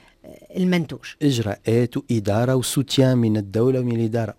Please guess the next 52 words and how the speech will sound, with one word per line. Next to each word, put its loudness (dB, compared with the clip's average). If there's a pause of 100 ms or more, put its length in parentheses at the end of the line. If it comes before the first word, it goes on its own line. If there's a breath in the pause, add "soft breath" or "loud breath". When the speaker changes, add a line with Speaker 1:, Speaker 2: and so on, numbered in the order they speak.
Speaker 2:
وأنت -4
ساعة -6
قلت -6
لي: -6
"نشوفك -6
متفائل"، -2
أنا -6
لتو -4
متفائل -2
Speaker 1:
أي، 2
Speaker 2:
رغم 2
Speaker 1:
أي. 4
Speaker 2:
الصعوبات 2
Speaker 1:
أنت 2
قلت 6
لي: 8
Speaker 2:
والداء -
Speaker 1:
"ما 6
يلزمناش، 6
Speaker 2:
والأعداء". 4 (300 loud breath)
Speaker 1:
ما 2
يلزمناش 2
نسلموا، 2
ما 0
يلزمناش 2
نهبطوا 0
يدينا 2
في -2
كل -2
الحالات. -6
Speaker 2:
بيان -2
سور، -8
ما -4
يلزمناش، 0
خاطر -6
م-، 0
بلادنا 2
راهي 0
مسؤولية، -2
لشكون -4
باش -6
نخليوها؟ 0
إذا -2
كان 2
الناس 2
كل 0
تهرب 0
وتخرج، -2
لشكون -6
باش -2
تخليها -4
البلاد؟ -2